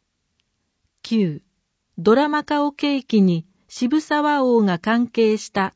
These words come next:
富岡製糸場など、群馬県を含む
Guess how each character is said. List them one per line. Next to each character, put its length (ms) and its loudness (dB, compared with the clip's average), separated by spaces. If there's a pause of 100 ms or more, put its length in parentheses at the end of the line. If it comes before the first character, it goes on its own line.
富 320 0
岡 240 -4
製 260 -2
糸 220 -10
場 300 0
な 160 0
ど、 200 0 (340)
群 300 0
馬 180 -2
県 360 0
を 80 2
含 280 -2
む 220 -2